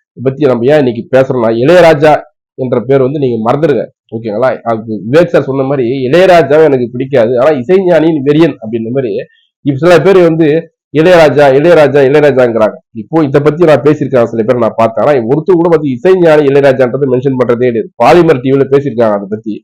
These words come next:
இந்த சிம்போனி அமைச்சிருக்காரு இல்லையா, அதை பத்தி பேசியிருக்காங்க, நல்லா பெருமையா தான் பேசியிருக்காங்க. ஆனா ஒரு பட்டம் இருக்குல்ல, இசைஞானின்ற ஒரு பட்டம் இருக்குல்ல, அஹ், அது வந்து ஒரு இசைஞானி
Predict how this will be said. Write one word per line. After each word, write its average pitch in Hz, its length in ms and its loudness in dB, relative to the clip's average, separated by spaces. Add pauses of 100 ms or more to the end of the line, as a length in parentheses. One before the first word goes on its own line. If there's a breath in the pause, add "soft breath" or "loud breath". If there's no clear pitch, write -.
(340)
இந்த 127 100 -4
சிம்போனி 160 540 0
அமைச்சிருக்காரு 120 520 -2
இல்லையா, 139 200 0
அதை 123 80 0
பத்தி 135 260 -6 (480)
பேசியிருக்காங்க, 156 380 2
நல்லா 165 320 2
பெருமையா 170 260 2
தான் 175 180 2
பேசியிருக்காங்க. 139 440 0
ஆனா 156 80 2 (480)
ஒரு 185 320 2
பட்டம் 226 300 0
இருக்குல்ல, 160 380 2
இசைஞானின்ற 185 680 2
ஒரு 139 140 2
பட்டம் 135 260 -2
இருக்குல்ல, 113 300 -4 (520)
அஹ், 120 160 -10 (640)
அது 139 140 0
வந்து 170 160 2
ஒரு 131 140 0
இசைஞானி 196 520 2